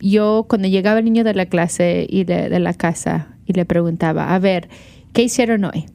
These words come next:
¿Y qué te gustó?".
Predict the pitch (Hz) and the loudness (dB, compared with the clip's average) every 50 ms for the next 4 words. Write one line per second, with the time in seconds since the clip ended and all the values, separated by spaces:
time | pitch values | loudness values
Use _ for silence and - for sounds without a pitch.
0 | - - - - - - - - - - - - - - - 202 202 190 190 190 | -20 -20 -20 -20 -20 -20 -20 -20 -20 -20 -20 -20 -6 -2 0 0 2 2 0 0
1 | 185 180 - 180 180 180 - - - - - 214 220 214 240 226 208 202 180 - | 0 0 0 0 0 0 0 -2 -4 -2 -2 -2 0 2 0 0 2 0 -2 -2
2 | - - 196 165 - | -2 -2 -2 -2 -2